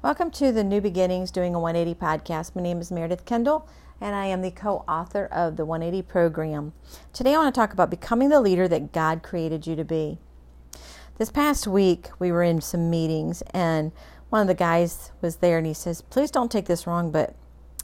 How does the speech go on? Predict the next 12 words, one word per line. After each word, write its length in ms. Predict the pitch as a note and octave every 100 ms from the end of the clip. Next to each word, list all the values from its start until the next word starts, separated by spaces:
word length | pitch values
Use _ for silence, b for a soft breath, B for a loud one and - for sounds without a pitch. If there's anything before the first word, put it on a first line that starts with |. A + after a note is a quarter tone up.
| -
I 120 | - G4
have 140 | D4
never 260 | E4+ D4 B3
heard 180 | D4+
of 120 | C4+ F3+
you." 280 | D#3+ C#3+ - - b b -
Now, 240 | - E3 - - -
in 160 | G3 F3
context, 800 | - - - C#4 A3 F3+ F3+ G3
it 80 | -
was 180 | F3+
about, 520 | F#3 E3+ F3 E3+ E3